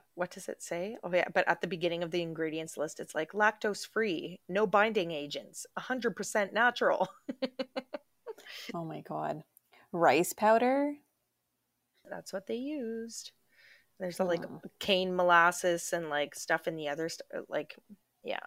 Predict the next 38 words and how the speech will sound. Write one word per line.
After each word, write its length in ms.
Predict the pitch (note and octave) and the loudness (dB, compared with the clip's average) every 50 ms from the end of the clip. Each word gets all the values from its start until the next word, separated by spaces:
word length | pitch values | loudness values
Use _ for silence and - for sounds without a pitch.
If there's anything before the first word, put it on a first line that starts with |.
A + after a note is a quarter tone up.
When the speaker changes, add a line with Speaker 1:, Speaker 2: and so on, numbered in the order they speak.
| _ _ _ _ | _ _ _ _
Speaker 1:
it's, 440 | - F3+ F3+ - - - - - - _ _ _ _ - | -8 -6 -6 -6 -12 -14 -16 -20 -20 _ _ _ _ -8
it's 220 | - C4 A#3 G#3 | -8 -6 -6 -6
just 280 | F#3 F#3 A#3 A#3 - - | -6 -6 -6 -8 -8 -6
no 120 | E3+ B2+ C#3+ | -8 -6 -8
good. 360 | D3 - - - - - - _ _ _ _ _ _ _ _ _ _ _ _ _ _ _ _ _ _ _ _ _ _ _ _ - | -8 -14 -14 -16 -16 -20 -20 _ _ _ _ _ _ _ _ _ _ _ _ _ _ _ _ _ _ _ _ _ _ _ _ -12
No 120 | G3 G3 | -12 -12
good 260 | E3+ - - - D#3 | -8 -8 -8 -8 -8
for 140 | - - - | -10 -12 -10
the 120 | - - | -8 -8
doggies. 600 | - - - - C#3+ - - - - - - - _ _ - | -10 -8 -10 -10 -10 -10 -14 -18 -16 -16 -18 -20 _ _ -4
Speaker 2:
No. 480 | - G#3 F#3+ F3 D3+ - D2+ - D#3 - _ _ _ _ _ _ _ _ _ _ _ _ - | -2 0 0 0 -2 -4 -6 -8 -10 -12 _ _ _ _ _ _ _ _ _ _ _ _ 2
Speaker 1:
But 180 | - G3 F#3+ - | 4 4 4 6
again, 420 | - F#3 D#3+ - F3 F3+ F3+ D#3+ C#3 | 2 2 4 6 6 6 6 4 0
like, 180 | B2 C#3 C#3 | -4 -4 -2
it 100 | D#3 - | -4 -4
looks 180 | - D#3+ - - | -4 -6 -4 -4
like 120 | E3+ D#3+ | -4 -4
a 40 | - D#3 | -4 -4
box 300 | - D#3 D#3 - - E3 | -2 -2 -2 -2 -6 -12
of 60 | D#3+ | -10
chocolates. 480 | - - D#3 D#3+ - E3+ D#3+ E3 - | -4 -4 -4 -4 -2 -2 -4 -2 -2
It 80 | - - | -6 -8
looks 200 | - - - - | -10 -10 -12 -12
super 240 | - - _ _ F3 - | -14 -14 _ _ -20 -16
cute. 480 | - - B3 C4 B3+ B3 B3 - - _ - - - | -8 -4 -4 -2 -2 -4 -6 -10 -14 _ -18 -14 -4
Speaker 2:
It 160 | G3 F#3+ E3+ | -4 -4 -2
does. 280 | - F#3 G#3+ C4 B3 F#3 | 0 0 2 2 2 6
Speaker 1:
So 80 | C#4 C#4 | 6 6
Speaker 2:
It 40 | |
looks 200 | - F3+ - - | 6 4 -2 -2
really 200 | - G3+ A#3 A3+ | 0 2 2 2
cute. 320 | - - E3 D3+ D3+ - - _ _ _ _ _ _ _ _ _ - _ _ | 0 0 -4 -6 -6 -8 -10 _ _ _ _ _ _ _ _ _ -20 _ _
Speaker 1:
So 160 | - - C#4+ | 2 4 4
this 260 | C#4+ A#3 D#4+ E4 - - | 6 6 4 2 2 0
one's 200 | F4+ E4+ D4 D4 | 0 2 4 4
a 60 | C#4 | 4
bit 300 | F#3+ G#3 G3+ - - D3+ | 6 6 4 4 4 4
better. 520 | - D#3 C#3+ - D#3 F3 A3 C#4+ E4+ E4+ | 6 6 6 6 6 4 4 2 -2 -8